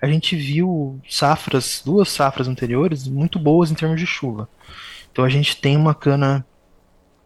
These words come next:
na região, ba-, ba-, vindo de duas safras muito boas, então a gente deve ter uma, né, um impacto mais negativo em termos de produtividade. Até por isso que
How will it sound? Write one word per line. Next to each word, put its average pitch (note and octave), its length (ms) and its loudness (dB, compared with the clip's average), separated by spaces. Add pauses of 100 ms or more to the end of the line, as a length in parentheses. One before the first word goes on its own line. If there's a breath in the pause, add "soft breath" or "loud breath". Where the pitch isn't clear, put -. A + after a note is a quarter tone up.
(100)
na D3+ 120 0
região, C3+ 480 2
ba-, B2 200 -8
ba-, B2 520 -2 (280 loud breath)
vindo C#3+ 280 -4
de D3 80 -2
duas D3 180 2
safras C3+ 320 -2
muito D3 220 -4
boas, E3+ 280 4
então E3 200 2
a D#3 40 4
gente D#3+ 200 -2
deve D#3+ 180 0
ter B2+ 320 -2 (560 loud breath)
uma, C#3+ 640 2
né, C#3 100 2
um C#3+ 140 0
impacto D#3+ 400 0
mais D3 220 0
negativo D3+ 420 -2
em D#3+ 40 -2
termos D#3 300 2
de C#3+ 200 0
produtividade. D3+ 960 -2
Até C#3+ 160 -6
por D3+ 240 0
isso - 240 0
que C#3 260 -4